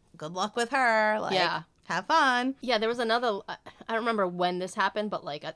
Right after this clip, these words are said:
Speaker 2: at one point, like, they're fighting. And Massimo's like, "With the temper like that, why aren't you Italian or something?" And
Speaker 1: Yeah.
Speaker 2: she's like, "Have you ever met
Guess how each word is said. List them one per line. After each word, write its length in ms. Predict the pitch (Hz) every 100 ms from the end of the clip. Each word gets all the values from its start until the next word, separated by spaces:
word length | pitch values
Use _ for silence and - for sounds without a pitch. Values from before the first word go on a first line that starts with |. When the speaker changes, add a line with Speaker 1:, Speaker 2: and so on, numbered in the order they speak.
| -
Speaker 2:
at 120 | 175
one 200 | 185 185
point, 380 | - 180 180 -
like, 220 | 196 -
they're 120 | - 156
fighting. 540 | - 147 165 185 202 - _ - _ _ _ -
And 560 | 147 185 175 170 175 170 - - - - -
Massimo's 560 | 190 175 - 190 185 185
like, 340 | 165 156 -
"With 200 | 208 208
the 80 | 202
temper 360 | 175 202 214 202
like 280 | 180 175
that, 340 | 185 175 160 156 _
why 360 | 190 180 185 185
aren't 200 | 185 -
you 140 | 196
Italian 600 | 170 - 151 156 165 147 -
or 60 |
something?" 460 | 160 160 156 156 151
And 80 | 233
Speaker 1:
Yeah. 140 | 214
Speaker 2:
she's 160 | 196 196
like, 280 | 190 185 -
"Have 220 | - 233
you 160 | 214 254
ever 240 | 233 220 233
met 280 | 208 220